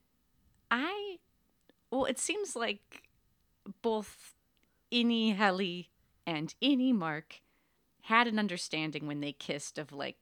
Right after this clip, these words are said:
"Yeah, this might be the last time because we're gonna find out who we really are,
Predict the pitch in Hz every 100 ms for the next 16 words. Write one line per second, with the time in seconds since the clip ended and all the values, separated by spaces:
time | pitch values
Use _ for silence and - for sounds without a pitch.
0 | - 180 165 208 - 165 156 147 139 110
1 | - - - - - 170 143 160 180 139
2 | 151 - 143 139 139 - 151 139 139 160
3 | 147 143 139 139 135